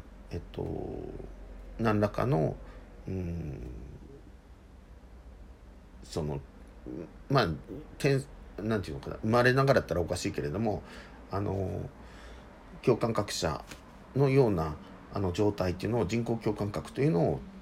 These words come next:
あの、ができますよと。で、そのトレーニングの一つが、あの、気候というわけですよね。っ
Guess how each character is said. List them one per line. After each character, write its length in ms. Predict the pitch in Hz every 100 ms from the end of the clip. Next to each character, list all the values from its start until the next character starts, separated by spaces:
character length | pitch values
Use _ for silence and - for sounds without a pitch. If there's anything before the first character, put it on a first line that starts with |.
| -
あ 100 | 98
の、 280 | 85 71 - 101
が 140 | 113
で 120 | 95
き 120 | -
ま 120 | 117 135
す 120 | 95
よ 100 | 90
と。 140 | - -
で、 100 | 117
そ 140 | 135 165
の 120 | 185
ト 120 | 180
レ 120 | 190
ー 20 | 190
ニ 100 | 160
ン 60 |
グ 80 | 165
の 180 | 185 147
一 240 | - 156
つ 160 | 143 160
が、 320 | 185 107 - - - - - - -
あ 120 | 101 101
の、 440 | 87 78 65 64
気 120 | - -
候 300 | 107 95 87
と 100 | 87
い 80 | 90
う 60 |
わ 80 | 78
け 100 | 76
で 100 | 73
す 140 | -
よ 100 | -
ね。 80 |
っ 20 | 147